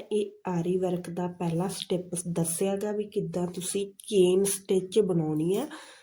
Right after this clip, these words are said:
ਤੇ ਦੂਸਰਾ ਸਟੈਪ ਆਪਾਂ ਦੱਸਾਂਗੇ ਕਿ ਮੋਤੀ ਲਗਾਏ ਆ। ਤੁਹਾਨੂੰ ਦਿਖਾ ਰਹੀ ਹਾਂ ਵੀ ਆਪਾਂ ਮੋਤੀ ਲਗਾ ਕੇ ਮੋਤੀ ਕਿੱਦਾਂ ਲਗਾਉਣਾ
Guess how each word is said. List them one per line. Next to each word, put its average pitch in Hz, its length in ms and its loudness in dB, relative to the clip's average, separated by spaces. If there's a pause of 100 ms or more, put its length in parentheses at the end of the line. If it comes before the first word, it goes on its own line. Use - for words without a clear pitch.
(180)
ਤੇ 214 80 8
ਦੂਸਰਾ 190 600 0
ਸਟੈਪ 202 440 0
ਆਪਾਂ 190 260 -2
ਦੱਸਾਂਗੇ 185 400 0
ਕਿ - 1300 6
ਮੋਤੀ - 260 -2
ਲਗਾਏ 165 400 0
ਆ। 262 80 -4 (1000)
ਤੁਹਾਨੂੰ 190 360 4
ਦਿਖਾ 190 300 0
ਰਹੀ 165 260 2
ਹਾਂ 262 80 0 (1160)
ਵੀ 180 100 6
ਆਪਾਂ 180 200 0
ਮੋਤੀ 175 360 4
ਲਗਾ 170 240 2
ਕੇ 180 260 0 (640)
ਮੋਤੀ 196 400 2
ਕਿੱਦਾਂ 165 340 0
ਲਗਾਉਣਾ 190 400 0